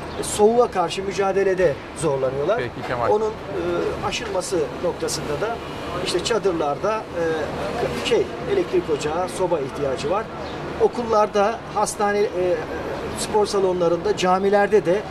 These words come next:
Speaker 1: kalan çok sayıda insan var. Çünkü oralarda kaloriferler yanıyor. E, e, dolayısıyla oralarda da bir sıkıntı yok ama çadır kentlerde
Speaker 2: Peki.
Speaker 1: soba, elektrik ocağı, katalitik,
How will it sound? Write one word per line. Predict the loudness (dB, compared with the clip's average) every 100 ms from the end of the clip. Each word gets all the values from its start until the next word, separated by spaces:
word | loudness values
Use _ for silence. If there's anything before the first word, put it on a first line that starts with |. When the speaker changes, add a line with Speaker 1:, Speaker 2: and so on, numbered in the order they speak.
| -10 -4
Speaker 1:
kalan | 0 2 0
çok | 2 2 2
sayıda | 0 4
insan | 4 2 0 0
var. | 0 -2
Çünkü | 0
oralarda | 2 2 2 0
kaloriferler | 0 2 2 0 0 0
yanıyor. | 2 0 2 2 0
E, | -2 -8 -8 -6 -4
e, | -2 -2 0 0 0 0 2
dolayısıyla | 4 2 2 0
oralarda | 2 2 2 2 2
da | 0 -2 -4 -10 -10 -8 -6
bir | -4
sıkıntı | -4 -4 -2
yok | 0 0
ama | 0 -2 -4 -8 -8
çadır | 0 2 2
kentlerde | 0 -2 0 0 2 4
Speaker 2:
Peki. | 4 2 -6 -8 -2
Speaker 1:
soba, | 2 4 4 0 -4 -6 4
elektrik | 4 4 0 -2 -2
ocağı, | 0 -2 -2
katalitik, | -2 -2 -2 -4